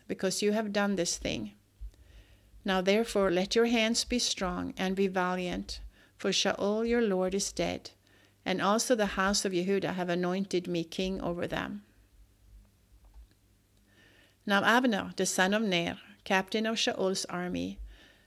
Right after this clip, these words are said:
had taken Ishbosheth, the, Sa-, the son of Shaul, and brought him over to Mahanaim, and he made him king over Gilad,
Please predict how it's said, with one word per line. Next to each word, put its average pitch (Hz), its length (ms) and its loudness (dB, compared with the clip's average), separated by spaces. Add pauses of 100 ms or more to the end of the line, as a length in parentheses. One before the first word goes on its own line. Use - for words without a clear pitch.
(140)
had 214 200 2
taken 233 380 4
Ishbosheth, 202 800 -2 (200)
the, 180 240 -2
Sa-, 180 440 0
the 185 200 -4
son 247 300 4
of 175 120 -2
Shaul, 180 540 -2 (260)
and 247 200 0
brought 180 240 2
him 190 240 -2
over 170 280 0
to 180 180 -4
Mahanaim, 196 760 -2 (560)
and 226 180 2
he 262 80 8
made 240 260 6
him 254 140 4
king 175 400 -2
over 190 240 2
Gilad, 185 600 0